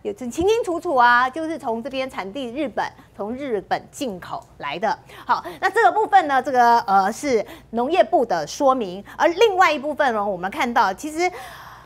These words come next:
问题重重哦，包括呢，因为我不知道是不是之前说了一个谎，就要用更多的谎来圆哦。这是，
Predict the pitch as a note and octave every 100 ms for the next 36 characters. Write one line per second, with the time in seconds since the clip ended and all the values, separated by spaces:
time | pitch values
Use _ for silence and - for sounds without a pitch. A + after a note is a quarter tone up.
0 | - _ - G#4 B3+ G3 G3+ A3+ F#3 -
1 | D#3 D#3+ C#3+ - D4+ F4+ F#4 A4+ C#4+ A3+
2 | G3+ C#4+ E4 - - _ - - A#3 A3
3 | F#4 A4 A4+ G4+ F4+ F#4+ F4 G4 E4+ A#3+
4 | B3+ D#4 D#4 A#3 B3 G3+ E3+ A#3 C4+ C#4+
5 | C4 B3 B3+ G#3 F3+ - - G#3 _ _
6 | - E4+ A3 B3+ B3 B3 D3 D3+ E3 F#3+
7 | D3+ D3+ G3+ F3+ - A#3+ C#4+ - F4 C#4+